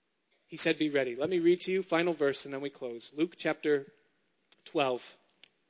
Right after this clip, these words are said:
verse thirty-five. Jesus' words.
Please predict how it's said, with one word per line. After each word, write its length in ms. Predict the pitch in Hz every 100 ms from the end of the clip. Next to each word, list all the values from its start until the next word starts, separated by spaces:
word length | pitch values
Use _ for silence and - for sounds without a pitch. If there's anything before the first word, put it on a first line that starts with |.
| _ _ _ _ _ _ _ _ _ _ _ _ _ _ _ _ _ _ _ _ _ _ _ _ _ _ _ _ _ _ _ _ _ _ _ _ _ _ _ _ _ _ _
verse 180 | 151 -
thirty-five. 680 | 151 143 139 113 - - _ _ _ _ _ _ _ _ _ _ _ _ _
Jesus' 320 | 147 139 147
words. 380 | 139 104 - -